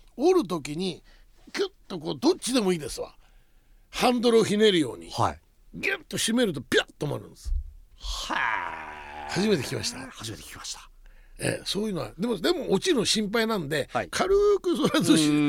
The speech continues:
Speaker 2: ん。
Speaker 1: 軽くちょっと押さえて締めてたんですけど、
Speaker 2: はい。
Speaker 1: それと私の場合は、当時はね、あの、みんなバッターボックスでヘルメット被るじゃないですか。ほいで、ランナーになるとヘルメ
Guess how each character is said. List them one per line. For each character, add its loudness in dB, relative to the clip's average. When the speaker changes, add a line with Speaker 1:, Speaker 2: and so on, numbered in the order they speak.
Speaker 2:
ん。 -2
Speaker 1:
軽 2
く -6
ち 0
ょ -2
っ -4
と 2
押 4
さ 8
え 6
て 0
締 2
め 2
て 0
た -4
ん -10
で -14
す -12
け -12
ど、 -2
Speaker 2:
は 0
い。 -4
Speaker 1:
そ -6
れ -4
と -4
私 -6
の -8
場 -6
合 -8
は、 -6
当 0
時 -4
は -8
ね、 -14
あ -2
の、 -8
み 2
ん 4
な 2
バ -2
ッ 0
タ 2
ー 4
ボ 0
ッ -2
ク 2
ス 4
で 2
ヘ 6
ル 4
メ 6
ッ -4
ト -6
被 0
る -2
じ -2
ゃ -2
な -8
い -10
で -12
す -12
か。 -8
ほ -2
い 0
で、 4
ラ 6
ン 6
ナ 4
ー 2
に 0
な 0
る -4
と -6
ヘ 2
ル 4
メ 4